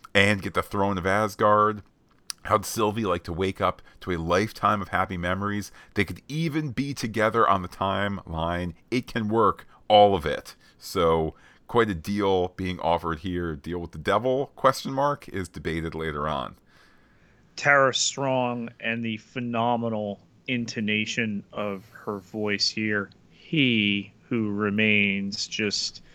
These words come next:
Speaker 2: cannot be overlooked, overlistened. Um, though they're told he can make it work, Sylvie says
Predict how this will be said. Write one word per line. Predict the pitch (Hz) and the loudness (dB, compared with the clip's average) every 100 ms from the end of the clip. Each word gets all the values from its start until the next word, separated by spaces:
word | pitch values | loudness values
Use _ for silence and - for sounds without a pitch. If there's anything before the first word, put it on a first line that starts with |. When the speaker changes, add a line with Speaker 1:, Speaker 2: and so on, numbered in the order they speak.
| - - - - | -20 -20 -20 -6
Speaker 2:
cannot | - 120 117 113 113 | -2 0 2 0 0
be | 113 110 104 104 - - - | 0 0 0 -2 -16 -20 -10
overlooked, | - 120 113 110 98 - - 110 113 110 - - - - | -4 -2 -2 -4 -4 -10 -8 2 2 2 -4 -14 -10 -2
overlistened. | 123 117 110 101 117 - 117 107 101 - - - - - - _ | -2 0 0 2 2 4 2 0 -2 -6 -14 -20 -20 -20 -20 _
Um, | 123 117 110 107 104 107 | 2 4 4 2 -2 -6
though | - 123 147 160 185 190 - _ 135 | -10 2 6 8 8 6 2 _ -18
they're | 120 151 165 | 2 4 6
told | 165 170 160 156 156 - | 4 0 2 2 0 -4
he | - - 170 175 | -12 -4 -2 -2
can | 165 139 | -6 -6
make | 127 123 123 | -6 -4 -4
it | 113 - | -6 -6
work, | 107 107 104 - | -8 -8 -10 -10
Sylvie | - - - 135 131 127 123 123 - _ _ - | -2 -2 0 -2 -2 -2 -2 -6 -12 _ _ -4
says | - 117 107 107 104 - | 0 2 0 0 -4 -8